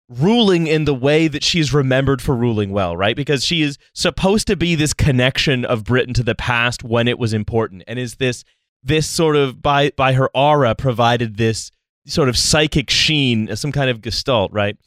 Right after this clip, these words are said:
Where, you know, in, in nineteen fifty-two, she was, she would make a speech from the throne saying, "In Malaya," I'm, this is from Hansard, by the way, "In Malaya, my forces in the civil administration are carrying out a difficult task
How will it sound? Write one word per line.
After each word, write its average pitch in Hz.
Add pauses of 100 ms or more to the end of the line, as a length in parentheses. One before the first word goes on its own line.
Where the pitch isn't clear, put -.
(460)
Where, 160
you 233
know, 233
in, 208
in 180
nineteen 190
fifty-two, 170
she 139
was, 135
she 131
would 127
make 131
a 147
speech 147
from 170
the 160
throne 156
saying, 123
"In 147
Malaya," 131
I'm, 143
this 147
is 156
from 147
Hansard, 117
by 98
the 92
way, 92 (300)
"In 170
Malaya, 160
my 123
forces 196
in 180
the 165
civil 156
administration 135
are 101
carrying 156
out 120 (520)
a 156
difficult 180
task 160